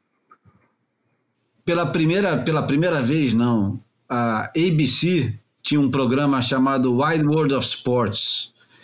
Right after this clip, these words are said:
e eles estavam começando a ter interesse pelo surf. E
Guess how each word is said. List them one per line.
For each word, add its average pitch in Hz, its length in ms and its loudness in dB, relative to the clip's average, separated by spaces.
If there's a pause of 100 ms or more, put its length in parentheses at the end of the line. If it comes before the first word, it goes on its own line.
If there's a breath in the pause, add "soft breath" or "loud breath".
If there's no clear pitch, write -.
(400 soft breath)
e 131 160 2
eles 156 200 0
estavam 160 440 -2
começando 175 640 0
a 156 80 0
ter 156 120 -2
interesse 151 540 0
pelo 160 200 0
surf. 143 520 -2 (1200 soft breath)
E 147 580 2